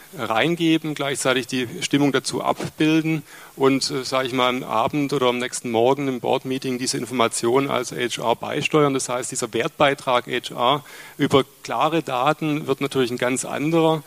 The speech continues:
Ähm, und, ähm, man kann da auch die,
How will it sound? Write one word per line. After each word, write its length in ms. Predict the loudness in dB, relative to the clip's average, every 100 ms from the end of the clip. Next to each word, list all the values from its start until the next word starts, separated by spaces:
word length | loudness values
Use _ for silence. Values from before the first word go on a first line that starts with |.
| -12 -20 -20 -2
Ähm, 380 | 2 4 2 -2
und, 520 | -2 0 2 0 -2 -2
ähm, 420 | 0 0 -2 -4 -6
man 200 | -4 -2
kann 180 | 0
da 160 | 2 2
auch 260 | 2 0 0
die, 320 | -2 0